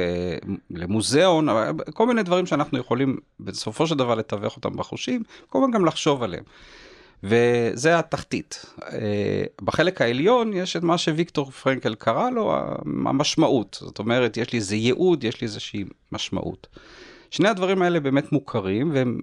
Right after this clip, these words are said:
הם, הם חלק מהפסיכולוגיה החיובית. הבעיה היא שברגע של מצוקה אמיתית, קשה מאוד ליהנות, כי החיים לא טובים, וקשה מאוד למצוא את הייעוד, כי מאבדים את הייעוד. ואז נותר, נותר הפלואו.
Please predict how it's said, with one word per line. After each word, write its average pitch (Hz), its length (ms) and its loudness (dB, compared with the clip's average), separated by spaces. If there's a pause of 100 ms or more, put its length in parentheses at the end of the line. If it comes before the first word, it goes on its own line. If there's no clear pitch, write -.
הם, 120 320 0
הם 120 100 0
חלק 165 260 0
מהפסיכולוגיה 101 560 -4
החיובית. 82 500 -6
הבעיה 113 520 2
היא 202 220 0
שברגע 127 600 2
של 139 260 0
מצוקה 123 500 0
אמיתית, 120 540 -4 (840)
קשה 170 340 2
מאוד 143 320 2
ליהנות, 113 640 0 (360)
כי - 80 -2
החיים 127 360 0
לא 127 180 2
טובים, 98 460 -4 (640)
וקשה 120 360 0
מאוד 143 220 2
למצוא 147 240 0
את - 120 0
הייעוד, 165 380 2
כי - 140 -2
מאבדים 127 480 2
את - 140 -4
הייעוד. 85 320 -6 (1000)
ואז 151 340 2
נותר, 156 320 0 (300)
נותר 139 340 0
הפלואו. 127 400 2